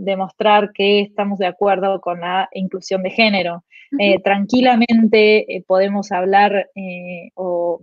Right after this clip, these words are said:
Speaker 1: torcer un poco, eh, buscarle la vuelta, digamos,
Speaker 2: Mm.
Speaker 1: para que todos los géneros se sientan incluidos sin necesariamente tener que, eh, recurrir a, a la E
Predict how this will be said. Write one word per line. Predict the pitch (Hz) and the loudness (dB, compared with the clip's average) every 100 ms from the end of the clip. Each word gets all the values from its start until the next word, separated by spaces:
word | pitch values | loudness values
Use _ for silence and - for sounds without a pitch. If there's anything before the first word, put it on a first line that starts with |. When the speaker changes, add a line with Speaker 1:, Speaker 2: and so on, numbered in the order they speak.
| 190 | _
Speaker 1:
torcer | - 190 202 - 214 | -2 -2 -2 -2 0
un | 208 202 | 2 2
poco, | 220 208 214 220 220 _ _ _ _ _ | 2 2 4 4 2 _ _ _ _ _
eh, | 190 175 | -10 -8
buscarle | 175 - 240 233 220 | -8 0 2 4 4
la | 196 | 4
vuelta, | 214 208 185 180 | 4 2 0 0
digamos, | 180 185 180 190 - _ _ _ _ _ - | 0 -2 -4 -10 -14 _ _ _ _ _ -16
Speaker 2:
Mm. | 269 - | -14 0
Speaker 1:
para | 220 214 208 | 2 2 0
que | 208 202 208 - - | 0 0 0 -4 -4
todos | 240 240 | -2 -2
los | 226 208 | -6 -8
géneros | 214 214 208 | -8 -8 -8
se | 208 | -12
sientan | - 208 202 196 | -8 -6 -4 -4
incluidos | 185 196 202 208 214 214 | -6 -2 0 2 0 -2
sin | - - - 240 247 269 277 - _ - | -12 -16 -6 -2 -2 -2 -6 -12 _ -10
necesariamente | 202 202 202 185 233 226 220 214 214 208 220 | -6 -4 -6 -2 0 2 2 2 -2 -2 -2
tener | 214 202 190 202 208 | -4 -6 -6 -8 -8
que, | 208 202 208 226 - | -6 -2 -2 -2 -6
eh, | 185 180 180 180 180 175 _ _ _ _ | -8 -6 -6 -8 -10 -14 _ _ _ _
recurrir | 196 202 196 - 196 208 226 240 262 - | -6 -2 -2 0 0 2 2 2 -2 -8
a, | 190 185 185 180 175 175 175 - | -4 0 0 0 0 -2 -4 -8
a | - | -6
la | 190 180 | -2 0
E | 190 190 | 0 0